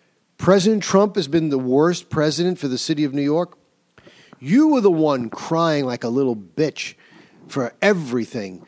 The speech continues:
crying for help, crying for this, crying for that, because you spent the state into oblivion and, and you had no stockpiles of anything in preparation for something like this that could affect us all. Trump bent over backwards. He sent you ventilators. You didn't even know you had them.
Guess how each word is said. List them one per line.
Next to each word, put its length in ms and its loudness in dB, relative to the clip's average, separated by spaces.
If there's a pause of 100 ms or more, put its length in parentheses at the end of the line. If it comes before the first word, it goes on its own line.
(120)
crying 420 0
for 200 -4
help, 340 -2
crying 360 -2
for 120 -6
this, 280 -2
crying 360 -2
for 120 -10
that, 280 -4
because 300 -8
you 60 -6
spent 320 -4
the 100 -6
state 300 -4
into 180 -6
oblivion 460 -2
and, 120 -8 (200)
and 120 -10
you 60 -4
had 240 -4
no 140 2
stockpiles 720 -4
of 80 -2
anything 340 -2
in 100 -6
preparation 760 -6 (240)
for 100 -8
something 320 -2
like 220 -4
this 200 -2
that 180 -8
could 180 -2
affect 380 -6
us 120 -6
all. 360 -2 (420)
Trump 300 2
bent 180 2
over 260 2
backwards. 680 -4 (280)
He 140 -6
sent 340 0
you 80 0
ventilators. 680 2 (180)
You 200 2
didn't 100 2
even 240 0
know 120 4
you 180 2
had 400 2
them. 200 -6